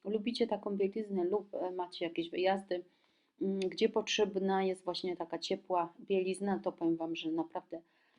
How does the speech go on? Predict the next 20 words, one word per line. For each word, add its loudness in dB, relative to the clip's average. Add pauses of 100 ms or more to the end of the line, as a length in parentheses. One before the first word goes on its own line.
(160)
fajna 2
cena. 6 (960)
I -2
te 2
spodnie 2
chyba 0 (600)
już -6
Wam -8
pokażę. 0 (1600)
Ciepłe, 0 (300)
e, -2
trzydzieści -4
pięć 0
złotych 2 (760)
i -2
od 2
M-ki -2
do 0 (320)
X -8
L-ki -2